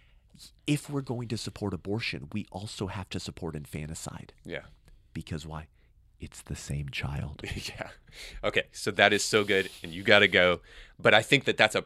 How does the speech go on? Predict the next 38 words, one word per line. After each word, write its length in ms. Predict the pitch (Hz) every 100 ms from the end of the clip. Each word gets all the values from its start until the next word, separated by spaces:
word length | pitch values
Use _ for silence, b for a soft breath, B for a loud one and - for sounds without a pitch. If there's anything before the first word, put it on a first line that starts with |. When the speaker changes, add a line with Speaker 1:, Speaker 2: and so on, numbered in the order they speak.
| _ -
Speaker 2:
beautiful 320 | 110 104 104
place 280 | - 92 -
to 100 | 87
end, 220 | 90 82
because 480 | 87 - 92 90 - B B B B B
so 560 | - - 120 110 113 127
much 240 | 101 104 -
of 80 |
the 60 | 87
conversation, 640 | 101 95 92 - 82 -
and 100 | 82
hopefully 440 | 90 92 107 101 95
we 260 | 95 90
illustrated 440 | 87 90 - 90 82
that 160 | 87
throughout 280 | - 90 85
what, 140 | 87 82 -
what 180 | 90
we 160 | 82 82 -
talked 240 | - 117 -
about 200 | 82 76
today, 420 | - 78 78 90 -
um, 440 | 90 85 82 85
that 400 | - 85 87 78
this 200 | 101 -
is 80 | 92
the 100 | -
problem, 440 | - 87 92 85 -
that 280 | - 90 80 _ B B
so 180 | B -
much 220 | 101 104
of 80 | 104
the 60 | 107
conversation 720 | 104 92 95 - 87 - 82
lacks 340 | 80 87 87 -
a 120 | 85
basic 500 | 76 85 85 87 -
fact 380 | - 82 85